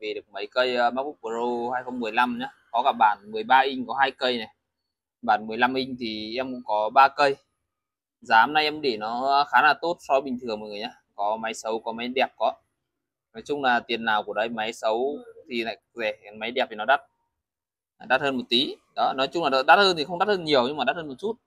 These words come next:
Đầu tiên thì nên cho mọi người một cây, ờ, Pro hai không mười lăm nhá. Đây mọi người nhìn này, ngoại hình này. Đấy, cấn móp thì nó cũng không có cấn móp nặng đâu. Nói chung là cũng tương đối nhá. Đấy, như con này này.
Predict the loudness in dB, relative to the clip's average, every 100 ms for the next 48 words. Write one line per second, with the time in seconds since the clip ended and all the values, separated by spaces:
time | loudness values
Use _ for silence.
0 | _ -10 -4 -4 -4 -8 -8 -10 -8 -8
1 | -8 -10 -2 0 2 2 0 -2 -2 -4
2 | -6 -4 2 2 2 -2 -4 _ _ _
3 | _ _ _ _ _ 2 2 2 -2 -2
4 | -4 -4 -10 -8 -4 -2 -2 -6 -10 _
5 | _ _ _ _ _ _ _ _ -10 -6
6 | -4 0 0 4 2 2 -2 -6 -6 -8
7 | -6 -2 0 2 4 2 2 -2 -4 -12
8 | -10 -10 -8 -8 -8 -10 -6 -2 0 0
9 | -2 -8 _ _ _ _ _ _ _ _
10 | _ _ _ _ _ _ _ _ _ _
11 | -8 -4 0 2 2 2 0 -4